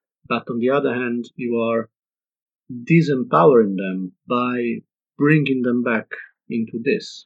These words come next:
rather than understanding them, not on their own terms, but y-, you know what I mean, right? Then the question would become internal, would become about how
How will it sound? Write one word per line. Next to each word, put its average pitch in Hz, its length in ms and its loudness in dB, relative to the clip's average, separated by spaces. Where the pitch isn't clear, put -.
rather 110 280 -6
than 113 160 -6
understanding 107 680 -8
them, 95 320 -10
not 226 220 4
on 160 120 6
their 120 200 8
own 113 220 2
terms, 82 560 -4
but - 140 0
y-, 156 220 -4
you 151 100 0
know 151 120 4
what 101 160 2
I 98 80 -4
mean, 87 260 -6
right? 107 220 -4
Then 160 220 4
the - 80 6
question 160 480 4
would 131 140 -4
become 131 340 0
internal, 113 480 0
would 92 100 -6
become 120 400 -2
about 120 320 0
how 143 560 6